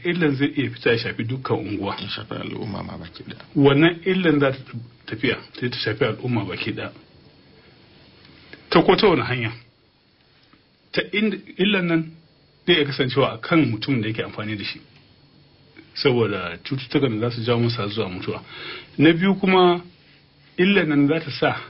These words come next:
Speaker 1: hankalinsa da tunaninsa ya canza.
Speaker 2: Hmm.
Speaker 1: Ya iya ganin cewa kowa da yake nan a waje al'umman nan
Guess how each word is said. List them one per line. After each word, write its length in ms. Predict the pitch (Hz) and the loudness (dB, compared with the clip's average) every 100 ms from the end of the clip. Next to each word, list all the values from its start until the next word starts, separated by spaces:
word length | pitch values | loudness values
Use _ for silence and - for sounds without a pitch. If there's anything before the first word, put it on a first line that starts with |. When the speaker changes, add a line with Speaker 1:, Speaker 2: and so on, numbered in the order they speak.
| - _ | -20 _
Speaker 1:
hankalinsa 720 | - 170 196 - 143 143 147 | -2 2 2 4 2 4 2
da 60 | 113 | -4
tunaninsa 520 | 110 117 110 139 135 | -4 -4 2 0 0
ya 60 | 98 | -4
canza. 360 | - 110 101 - - - - | -4 -4 -4 -10 -20 -20 -16
Speaker 2:
Hmm. 100 | 98 82 - - - - - - - - - - _ - | -16 -16 -20 -20 -20 -20 -20 -20 -20 -20 -20 -20 _ -2
Speaker 1:
Ya 100 | 113 | 0
iya 140 | - 165 | 4 4
ganin 280 | 131 143 143 | 6 4 4
cewa 340 | - 147 120 | 2 2 0
kowa 640 | 117 - 151 151 147 151 147 | 0 0 2 4 4 4 0
da 120 | 135 | -2
yake 300 | 131 135 123 | -2 0 0
nan 300 | 120 139 143 | 2 2 0
a 140 | - - | -2 -4
waje 240 | 107 123 | -2 -2
al'umman 480 | 110 104 135 143 123 | -2 -4 0 2 4
nan 240 | 127 131 | 2 2